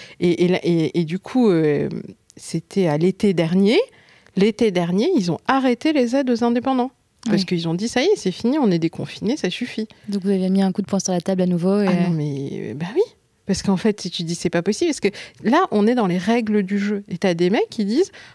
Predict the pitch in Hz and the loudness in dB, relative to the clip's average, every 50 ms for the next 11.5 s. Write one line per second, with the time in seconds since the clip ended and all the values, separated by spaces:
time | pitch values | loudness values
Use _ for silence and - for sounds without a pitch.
0 | _ _ 170 175 180 240 311 330 311 262 262 240 220 214 202 180 175 180 180 196 | _ _ -2 0 2 2 4 4 4 4 2 2 2 2 0 0 0 -2 0 0
1 | 247 349 427 - 202 214 247 247 233 240 220 226 208 202 208 226 226 202 165 - | 0 0 0 0 2 2 2 2 2 0 0 0 0 0 2 2 2 2 0 0
2 | - - 190 196 - - - 269 370 466 - - 202 196 - - 403 415 320 247 | -2 -2 -2 -2 -4 -4 -4 -4 -4 -4 -4 -4 -4 -4 -2 -2 0 0 0 0
3 | - - 226 220 214 - - - 247 294 381 - - - - _ - - - 330 | 0 0 0 0 0 -2 -2 0 0 0 -2 -4 -12 -20 -20 _ -6 -2 0 0
4 | 330 - 285 240 226 220 220 240 240 247 262 262 262 233 254 247 220 262 254 - | 0 2 2 2 2 2 2 2 2 2 2 0 2 2 0 0 0 -2 -4 -6
5 | - - 269 240 233 233 - _ _ _ _ _ _ _ _ _ - 202 202 196 | -2 -2 0 0 0 -4 -6 _ _ _ _ _ _ _ _ _ -4 -2 -2 2
6 | - 220 220 220 220 240 220 202 214 214 202 180 190 202 - - - 349 359 - | 2 2 2 4 4 4 4 4 4 2 2 2 2 0 0 0 0 0 0 0
7 | - - - - 247 214 214 - - 208 208 - 240 226 226 226 220 233 226 214 | -2 -10 -8 -2 0 0 0 0 0 0 0 2 2 2 2 2 2 2 2 2
8 | 226 175 226 226 233 262 247 - 254 240 - - 247 - - - - - - - | 2 0 0 0 0 0 -2 -2 -6 -6 -4 -4 -6 -6 -6 -12 -20 -20 -20 -20
9 | _ - - - - 185 196 185 175 170 160 - 175 165 - 165 - - 190 - | _ -12 -8 -2 0 2 2 2 2 0 -2 -4 -6 -4 -4 -6 -4 -4 -8 -8
10 | - - 415 - - - 226 226 - - - - - - - - _ _ - 208 | -6 -8 -10 -6 -4 -4 -4 -4 -6 -12 -20 -20 -20 -20 -20 -20 _ _ 0 0
11 | 196 - 202 185 165 190 165 - 339 | 2 2 0 2 2 -2 -2 0 2